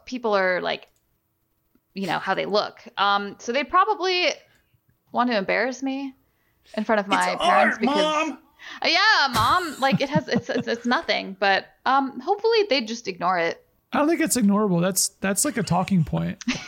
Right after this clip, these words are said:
Speaker 3: If, if, if, 'cause it, 'cause what you said at first is they come over and they make fun of you for your mouse pad. The first thing they're clocking is the mouse pad. So next time they come over, they're gonna be like,
Speaker 1: I guess
Speaker 3: "What's
Speaker 1: I'll
Speaker 3: up
Speaker 1: just
Speaker 3: with
Speaker 1: have
Speaker 3: that?"
Speaker 1: to get one that's, like,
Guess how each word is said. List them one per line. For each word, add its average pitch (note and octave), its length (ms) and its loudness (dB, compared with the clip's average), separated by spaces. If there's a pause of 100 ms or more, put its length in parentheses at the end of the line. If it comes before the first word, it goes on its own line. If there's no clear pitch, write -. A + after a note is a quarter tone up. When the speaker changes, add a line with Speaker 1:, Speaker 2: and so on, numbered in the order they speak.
(140)
Speaker 3:
If, G#3 140 2
if, C4 180 6
if, A#3+ 400 2
'cause A#3 160 4
it, B3 160 -2
'cause A#3+ 160 0
what A#3+ 160 -2
you C#4 80 0
said E4 160 2
at A3+ 120 2
first C4 240 -4
is A3 60 -6
they A3 120 -2
come A#3+ 260 -2
over G#3+ 220 2
and F3+ 100 2
they F3+ 80 2
make F#3 160 0
fun G3+ 160 -2
of F#3+ 100 0
you G3 60 2
for F#3+ 140 -4
your F3 80 2
mouse E3 280 0
pad. D#3+ 340 -6 (340)
The G3 80 0
first A3 340 0
thing A#3 140 2
they're F#3+ 120 2
clocking F3+ 480 0
is D#3 120 0
the F3 80 -2
mouse D#3+ 320 0
pad. - 320 -8
So - 100 -2
next G3 220 2
time A3+ 120 -2
they G3+ 100 -2
come F#3+ 160 -2
over, F#3+ 180 2
they're F3 100 0
gonna F3 140 0
be F3 140 0
like, E3+ 300 -4 (1400)
Speaker 1:
I F#3+ 80 0
guess B3 140 0
Speaker 3:
"What's D4 80 2
Speaker 1:
I'll G4 40 8
Speaker 3:
up G4+ 80 4
Speaker 1:
just E4+ 100 2
Speaker 3:
with F#4+ 100 4
Speaker 1:
have E4 100 0
Speaker 3:
that?" F4+ 60 -2
Speaker 1:
to B3+ 60 -4
get A3+ 220 0
one B3+ 220 -2
that's, G#3+ 260 -6
like, F3+ 380 -4